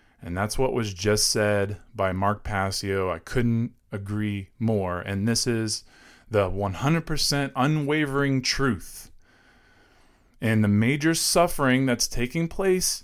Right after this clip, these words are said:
in our world isn't just illness from a disease or virus, whatever you want to call it. The, you know, the major, uh, suffering comes directly from the actions and threats and support of government.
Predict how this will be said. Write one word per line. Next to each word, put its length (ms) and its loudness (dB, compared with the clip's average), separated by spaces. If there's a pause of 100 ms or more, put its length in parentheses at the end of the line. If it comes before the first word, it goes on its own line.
in 140 -4
our 160 2
world 560 2
isn't 340 0
just 460 2
illness 480 4
from 240 4
a 40 4
disease 1040 -2 (340)
or 100 -6
virus, 880 0 (520)
whatever 240 -2
you 100 0
want 200 0
to 40 -14
call 260 2
it. 140 -4
The, 380 0 (320)
you 80 -4
know, 160 2
the 140 0
major, 680 2 (680)
uh, 460 2
suffering 680 2
comes 320 0
directly 540 0
from 300 2
the 120 4
actions 480 0
and 180 0
threats 380 0
and 140 0
support 440 0
of 120 -2
government. 580 0